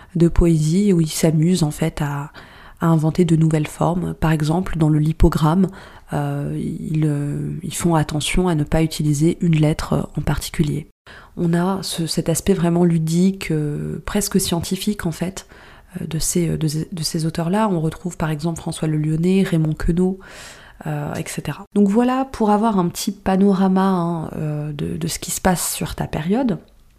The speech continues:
Donc on a pu voir finalement que la définition de la poésie est très difficile à donner puisque, euh, sur cette période-là, la poésie voit éclater tous ses codes habituels.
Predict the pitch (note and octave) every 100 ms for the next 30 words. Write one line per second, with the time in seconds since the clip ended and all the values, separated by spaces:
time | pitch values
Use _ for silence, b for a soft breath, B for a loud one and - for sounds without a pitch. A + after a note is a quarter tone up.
0 | _ _ _ _ - - F#3+ E3+ - A3
1 | A#3 B3+ - A3 F3 D#3 - - G3 F#3
2 | D#3+ - B B B B - G#3 G3+ G3
3 | G#3 G3 - - A3 F3+ E3+ - F#3+ F#3
4 | F3+ F#3 F#3 - - E3+ - - F3+ -
5 | - F#3 E3+ E3+ F3+ F3+ - - - E3
6 | - - D#3+ D#3 E3 - - B B B
7 | - - - F#3 - F#3+ F3 F#3+ F3 F#3
8 | F#3 F3+ B B F3+ F3 - F3+ E3+ E3
9 | F3 F3 - D#3 D#3+ D#3 - E3+ E3 -
10 | F3+ - E3+ F3+ D#3+ D3 D3+ - G#3+ D4